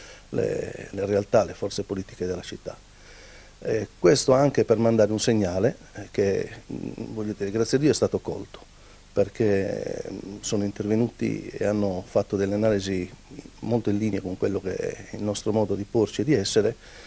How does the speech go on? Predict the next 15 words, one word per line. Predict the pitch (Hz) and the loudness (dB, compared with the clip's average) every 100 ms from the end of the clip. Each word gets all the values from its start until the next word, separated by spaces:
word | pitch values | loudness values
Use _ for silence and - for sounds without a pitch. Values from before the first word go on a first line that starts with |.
| - - | -18 -16
e | - | -4
quindi | 101 98 | -2 0
hanno | 92 95 | 0 -2
intervenuto | 98 92 98 - 95 85 92 | -4 -4 -4 -2 -2 -2 -6
sia | - 110 | -6 -6
Marco | 95 - - | -6 -8 0
Tedde | 110 110 104 85 | 2 2 0 -4
che | - - | -4 -6
Bruno, | 107 98 123 120 87 - - - - - | -6 -2 0 0 -2 -8 -20 -20 -20 -8
eh, | - 95 85 87 | -4 -2 -4 -6
Cristian | - 98 - 101 | -4 -4 -2 0
Mulas, | 101 135 107 - - - | 4 4 4 -2 -6 -6
eh, | 95 98 - - | -8 -12 -18 -8
c'erano | - 95 98 | -4 -4 -4
comunque | 120 120 110 101 92 | 0 0 2 2 2